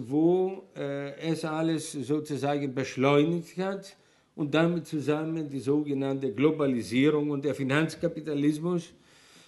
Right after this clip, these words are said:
wo dann das Kapital sozusagen außer jegliche Kontrolle von der Politik geraten ist, natürlich mit der Verantwortung, mit dem Willen und mit der Hilfe der Politik,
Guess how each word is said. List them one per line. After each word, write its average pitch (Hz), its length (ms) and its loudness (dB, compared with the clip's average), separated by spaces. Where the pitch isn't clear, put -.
wo 160 340 4
dann 165 260 0
das 151 160 -2
Kapital 151 680 0
sozusagen 151 760 -2
außer 170 360 4
jegliche 151 520 4
Kontrolle 147 600 2
von 143 160 -6
der 131 100 0
Politik 123 640 -4
geraten 127 520 -2
ist, 160 160 -8
natürlich 170 800 2
mit 156 200 -2
der 151 120 2
Verantwortung, 165 840 2
mit 175 140 -2
dem 165 180 -2
Willen 190 440 2
und 165 120 -6
mit 160 100 -8
der 151 100 -2
Hilfe 170 440 0
der 170 220 -2
Politik, 170 760 -4